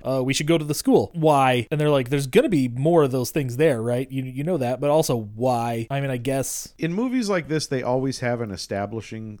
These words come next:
Speaker 2: scene where they tune into a radio broadcast or something, and it says to go to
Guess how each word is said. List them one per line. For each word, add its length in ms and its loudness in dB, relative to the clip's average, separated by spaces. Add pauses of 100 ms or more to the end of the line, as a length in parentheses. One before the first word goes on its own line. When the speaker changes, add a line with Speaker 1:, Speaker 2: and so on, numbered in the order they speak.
Speaker 2:
scene 460 -8
where 120 -4
they 100 -8
tune 240 -12
into 200 -8
a 60 -10
radio 360 -4
broadcast 640 -6
or 60 -10
something, 560 -10
and 100 -12
it 80 -14
says 400 -8
to 100 -14
go 240 -10
to 460 -10